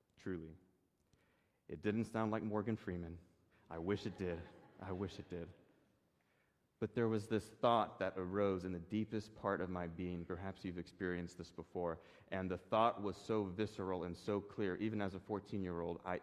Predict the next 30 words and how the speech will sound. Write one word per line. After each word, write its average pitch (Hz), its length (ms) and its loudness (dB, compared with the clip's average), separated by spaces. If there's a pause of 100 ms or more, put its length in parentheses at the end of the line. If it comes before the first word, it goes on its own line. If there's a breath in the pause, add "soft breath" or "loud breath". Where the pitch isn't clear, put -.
instantly 95 680 -4 (920 loud breath)
realized, 82 720 2
"This 92 260 -4
is 85 160 -4 (680)
not 90 260 -2
coming 82 280 -4
from 85 240 -10
me. 82 160 -8
This 82 200 -10
is 76 120 -12
coming 82 280 -10
from 80 220 -12
God." 78 320 -10 (380 loud breath)
And 87 180 0
the 85 100 0
thought - 520 0
said, 85 300 -2 (360 loud breath)
"Go 92 400 2
and 90 300 -2
do 80 380 -6 (380 soft breath)
likewise." 76 760 -6 (1900 loud breath)
And 92 160 -2
for 98 120 -2
me, 107 220 4
as 104 140 2
a 95 60 -4
fourteen-year-old 92 800 0
on 90 160 0
that 87 200 -2
afternoon 90 640 -2